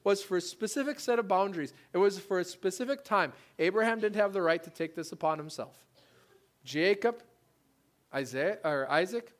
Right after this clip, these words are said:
didn't have the right to take this upon themselves. It was as God directed it. And even with that, Moses didn't have the right to go and do whatever he wanted. All of them were doing this under submission to God.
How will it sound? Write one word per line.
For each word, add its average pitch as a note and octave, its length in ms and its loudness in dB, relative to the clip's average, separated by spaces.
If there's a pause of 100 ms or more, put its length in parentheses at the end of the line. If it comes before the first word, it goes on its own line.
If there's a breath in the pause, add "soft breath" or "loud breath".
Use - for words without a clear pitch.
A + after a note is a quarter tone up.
(200)
didn't F3 180 0
have G3 140 4
the F#3+ 80 0
right E3 220 0
to D3+ 60 -16
take D#3+ 260 -6
this D#3+ 160 -10
upon D3+ 280 -2
themselves. B2+ 600 -14 (1120)
It D#3 100 -2
was C3+ 420 -4 (540)
as A2 180 -12
God D#3 460 2 (160)
directed C#3 480 -4
it. - 100 -16 (440)
And E3+ 80 -2
even A3 260 -2
with C#3+ 160 -6
that, F#3 300 0
Moses G#3+ 360 0
didn't D3+ 200 -6
have D3 160 -2
the C#3 80 -2
right C3 240 -4
to C3+ 80 -10
go B2 180 -4
and A#2+ 80 -12
do B2+ 120 -6
whatever A#2 280 -6
he A2+ 80 -10
wanted. G#2+ 300 -12 (760)
All G#3+ 300 8
of A#3+ 160 4
them D3 220 0
were C3 120 -4
doing D3+ 360 -2
this F3 160 -10
under C3+ 200 -8
submission C3+ 640 -10
to D3 120 -16
God. G#2 400 -10